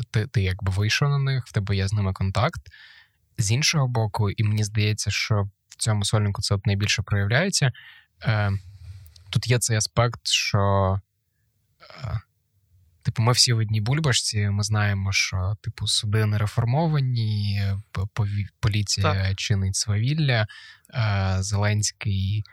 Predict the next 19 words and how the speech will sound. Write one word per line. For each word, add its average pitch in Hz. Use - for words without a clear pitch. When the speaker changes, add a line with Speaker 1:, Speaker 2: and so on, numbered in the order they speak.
Speaker 1:
не 185
дуже 123
Speaker 2:
Класний 147
Speaker 1:
хороший 113
Speaker 2:
чувак, 127
Speaker 1:
президент. 123
Speaker 2:
суперкласний 127
тип, 113
я 117
бажаю. 120
Speaker 1:
<laughs> 113
Е, 123
чи, -
чи -
не 131
здається 127
тобі, 147
що, -
типу, 123